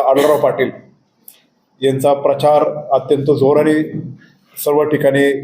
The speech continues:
आता चालू आहे, ते आपण हे पाहतात. प्रत्येक जिल्हा परिषद गट वाईज प्रत्येक गावात महायुतीच्या समन्वय समिती स्थापन करून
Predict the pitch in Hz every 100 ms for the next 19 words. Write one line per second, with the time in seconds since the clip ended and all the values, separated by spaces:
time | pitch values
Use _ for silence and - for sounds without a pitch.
0 | - _ _ 127 123 139 143 135 139 139
1 | 143 147 127 139 135 139 120 117 123 -
2 | - - _ _ _ _ _ _ _ _
3 | _ _ _ _ 139 135 135 147 135 135
4 | 135 139 135 135 117 131 131 131 135 -
5 | 131 - 139 - 123 123 127 127 131 -
6 | - - _ _ _ 123 123 131 131 135
7 | 127 131 131 135 127 131 131 131 123 123
8 | - - 123 131 127 131 123